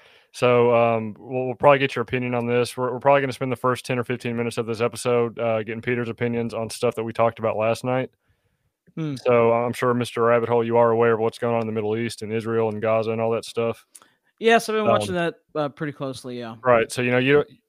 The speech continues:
Speaker 1: we don't know if you, the U S is gonna get involved yet or, or, you know, what the future may bring. But just to be ahead of the game,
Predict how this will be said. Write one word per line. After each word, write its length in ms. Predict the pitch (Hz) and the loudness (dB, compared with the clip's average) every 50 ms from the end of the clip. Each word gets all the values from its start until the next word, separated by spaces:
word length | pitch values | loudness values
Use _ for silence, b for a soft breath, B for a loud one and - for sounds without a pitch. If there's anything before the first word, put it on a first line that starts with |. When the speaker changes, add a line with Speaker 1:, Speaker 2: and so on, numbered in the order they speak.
| _ _ | _ _
Speaker 1:
we 140 | - 143 156 | -2 2 4
don't 120 | 170 170 | 4 6
know 140 | 156 151 147 | 6 6 6
if 100 | 139 - | 6 4
you, 80 | 135 123 | 0 -4
the 120 | 113 127 127 | -2 -2 0
U 140 | 131 131 127 | 2 4 4
S 140 | 123 - - | 2 2 0
is 80 | 117 | -6
gonna 160 | 107 120 120 117 | -6 -4 -4 -4
get 80 | 117 | -4
involved 340 | 113 113 107 110 110 110 98 | -4 -2 0 2 0 0 0
yet 240 | 107 110 113 120 113 | 0 0 0 0 0
or, 140 | 110 107 104 - | -2 -4 -6 -4
or, 100 | 117 117 | -4 -4
you 60 | 113 | -2
know, 100 | 113 113 | -2 -2
what 160 | 110 113 113 | -2 -2 -4
the 80 | - 104 | -6 -10
future 280 | - 120 113 - - | -10 -10 -8 -6 -4
may 100 | 117 113 | -4 -4
bring. 420 | 110 95 113 113 113 117 113 110 90 | -2 -2 -2 0 0 -2 -2 -4 -8
But 400 | - 113 110 117 113 113 - - | -8 -2 0 0 0 0 -2 -6
just 220 | 117 107 131 131 - | -4 -2 -2 -2 -2
to 60 | 131 | 0
be 120 | 123 135 | 0 0
ahead 200 | 127 117 131 127 | 2 4 4 4
of 80 | 120 101 | 2 2
the 80 | 113 | -2
game, 400 | 107 123 123 127 131 135 131 113 | 0 2 2 2 2 0 -2 -4